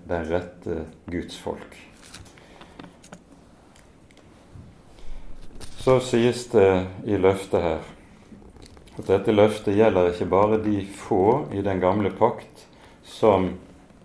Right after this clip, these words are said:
på denne måten kommer til Israel og kommer til tro på Herren, men dette blir et løfte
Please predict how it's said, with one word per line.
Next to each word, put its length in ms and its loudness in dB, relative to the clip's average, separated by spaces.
på 60 -4
denne 240 4
måten 560 -2
kommer 340 2
til 240 -2
Israel 600 -4
og 220 -6
kommer 260 2
til 220 -2
tro 240 -2
på 140 0
Herren, 380 0
men 160 -2
dette 260 2
blir 240 2
et 140 0
løfte 420 -2